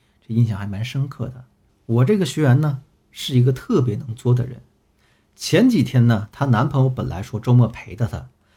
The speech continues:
可在周五的时候呢，却突然被派出去出差了。她知道之后心里特别不好，啊，就给我男朋友打电话，在电话里又哭又叫，又说又骂的，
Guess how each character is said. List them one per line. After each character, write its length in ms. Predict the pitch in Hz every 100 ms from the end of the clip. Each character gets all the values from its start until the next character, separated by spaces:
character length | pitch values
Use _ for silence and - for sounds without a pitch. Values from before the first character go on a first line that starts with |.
| _
可 240 | - - 131
在 140 | 170
周 220 | 165 214
五 100 | 226
的 80 | 113
时 160 | - 110
候 120 | 117
呢， 140 | 113 123
却 160 | - 117
突 240 | - -
然 180 | 196 165
被 100 | 156
派 300 | 127 - 185
出 180 | 135 156
去 160 | 147 -
出 180 | - 143
差 220 | - 175
了。 200 | 151 123 _ _ _ _ _ _
她 140 | - 220
知 120 | 240
道 140 | 240
之 160 | 202 202
后 120 | 202
心 220 | 185 -
里 80 | 196
特 300 | 127 - 277
别 120 | 143
不 120 | 104 117
好， 280 | - - _ _ _ _ _ _
啊， 200 | 85 85
就 120 | -
给 120 | 101 107
我 160 | 95 -
男 140 | 92
朋 120 | 107
友 60 | 107
打 100 | 120
电 180 | 95 92
话， 280 | 123 120 - _ _
在 100 | 107
电 200 | 120 104
话 220 | 113 92
里 220 | 80 85
又 260 | 117 196 139
哭 380 | - - 113 110
又 220 | 117 101
叫， 260 | 113 92
又 160 | - 113
说 240 | 107 120
又 140 | 123 120
骂 340 | 139 156 123
的， 160 | -